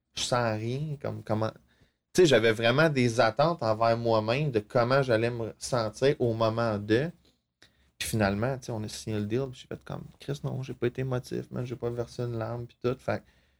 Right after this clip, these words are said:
tu sais, des fois, les choses que tu penses qui vont t'amener une émotion, qui vont t'amener heureux, quand t'es,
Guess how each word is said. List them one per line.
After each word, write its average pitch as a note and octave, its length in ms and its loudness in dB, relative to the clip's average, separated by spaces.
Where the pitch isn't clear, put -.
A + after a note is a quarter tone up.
tu D3 100 4
sais, D#3+ 80 6
des A#2+ 160 2
fois, C3+ 460 2
les G#2+ 180 0
choses C#3+ 320 4
que - 60 2
tu - 180 -6
penses C3+ 360 0
qui - 100 -16
vont G#2+ 180 0
t'amener A2+ 640 -4
une A#2 100 -2
émotion, G#2+ 460 -2
qui - 120 -14
vont G#2 120 2
t'amener G#2+ 400 -4
heureux, G#2+ 440 -4
quand B2+ 240 2
t'es, A2+ 240 0